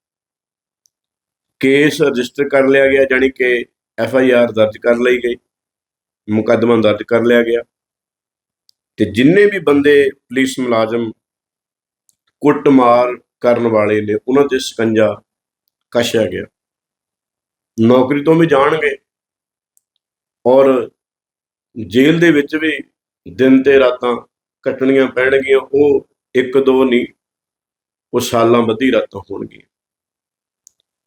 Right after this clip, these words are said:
ਉਹ ਜਿਹੜਾ ਮੱਥੇ ਤੇ ਕਲੰਕ ਲੱਗੂ, ਉਹ ਵੱਖਰਾ ਹੈ। ਹਿਰਾਸਮੈਂਟ ਹੋਊ ਜਿਹੜੀ, ਬਦਨਾਮੀ ਹੋਊ,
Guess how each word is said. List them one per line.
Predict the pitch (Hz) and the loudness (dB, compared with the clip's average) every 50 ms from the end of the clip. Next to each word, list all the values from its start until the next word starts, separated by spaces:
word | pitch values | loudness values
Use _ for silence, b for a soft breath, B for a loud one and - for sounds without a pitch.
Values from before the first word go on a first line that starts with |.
| _ - | _ -2
ਉਹ | 120 135 | 0 0
ਜਿਹੜਾ | 131 143 160 160 180 175 165 156 - - _ _ _ _ 120 117 117 | 2 2 2 2 2 2 2 0 -2 -4 _ _ _ _ -8 -4 -2
ਮੱਥੇ | 120 131 131 131 - 147 | -2 -2 -2 -2 -4 -6
ਤੇ | 135 156 156 156 | -4 -4 -6 -4
ਕਲੰਕ | - 131 123 123 127 131 135 139 | -2 -2 0 0 0 0 0 2
ਲੱਗੂ, | 135 135 123 117 123 127 123 - _ _ _ _ _ _ _ _ - | 2 2 0 0 -4 -8 -8 -10 _ _ _ _ _ _ _ _ -8
ਉਹ | 123 120 113 | -6 -4 -4
ਵੱਖਰਾ | 107 - - - - 98 | -4 -4 -6 -10 -12 -10
ਹੈ। | - - - _ _ _ _ _ _ _ _ _ _ _ _ _ _ _ _ _ _ _ _ - | -10 -12 -14 _ _ _ _ _ _ _ _ _ _ _ _ _ _ _ _ _ _ _ _ -2
ਹਿਰਾਸਮੈਂਟ | 110 110 123 135 135 135 151 156 156 147 | 0 2 2 2 0 2 2 2 2 0
ਹੋਊ | 135 139 151 151 | -2 -2 -4 -4
ਜਿਹੜੀ, | 143 139 147 151 160 151 - - _ _ _ _ _ _ _ _ _ _ _ - | -2 -2 -2 -2 -2 -4 -6 -8 _ _ _ _ _ _ _ _ _ _ _ -6
ਬਦਨਾਮੀ | 101 110 120 123 123 123 127 135 147 143 | -2 0 2 2 2 2 2 2 2 0
ਹੋਊ, | 139 139 139 135 - | 0 0 -2 -2 -4